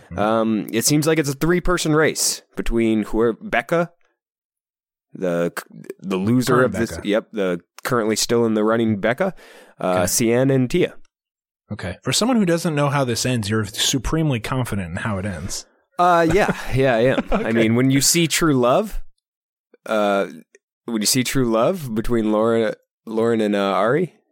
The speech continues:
Speaker 1: yeah, <laughs> it's hard to see anything else there.
Speaker 2: Here's what I got. Crystal basically confirmed that her voice was fake.
Speaker 1: Yep.
Speaker 2: The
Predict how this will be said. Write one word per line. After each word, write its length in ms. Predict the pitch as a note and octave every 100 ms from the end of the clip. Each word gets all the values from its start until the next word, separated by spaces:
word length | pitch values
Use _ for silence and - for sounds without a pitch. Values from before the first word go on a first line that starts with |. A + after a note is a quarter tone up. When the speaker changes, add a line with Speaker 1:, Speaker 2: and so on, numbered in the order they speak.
| _
Speaker 1:
yeah, 180 | - -
<laughs> 20 |
it's 1080 | - - - - A3 - - - - - -
hard 300 | - A#2+ C3
to 140 | C3 C3
see 200 | - C#3
anything 240 | C#3 C3+
else 200 | D#3 C3+
there. 260 | - - - _ _ _ _ _ _
Speaker 2:
Here's 200 | - C#3+ C3
what 80 |
I 120 | C3 B2+
got. 280 | F2+ - - _ _ _ _ _ _ -
Crystal 500 | F3+ F3+ - C#3 A#2+
basically 540 | A#2+ C#3 - C3 B2+
confirmed 680 | - C#3 C3+ - C#3 A#2+ A2+
that 120 | A#2
her 140 | - B2
voice 320 | A2+ F#2 -
was 140 | F#2+
fake. 360 | - G2 - - -
Speaker 1:
Yep. 120 |
Speaker 2:
The 40 | A2+